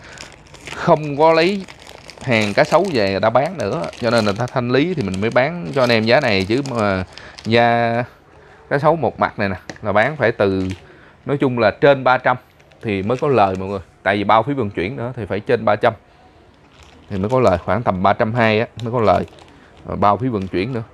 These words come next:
còn này do người ta thanh lý cho nên là mới có giá này, mà anh em không mua thì mai mốt nó hết thì không có giá này đâu mọi người.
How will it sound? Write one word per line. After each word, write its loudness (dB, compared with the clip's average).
còn -6
này -4
do 0
người -4
ta -2
thanh -8
lý -2
cho -2
nên 0
là 0
mới -2
có 2
giá 2
này, 0
mà -2
anh 0
em 2
không -2
mua 4
thì 2
mai 0
mốt 0
nó 0
hết 2
thì -4
không -2
có 0
giá -2
này -4
đâu -4
mọi -6
người. -6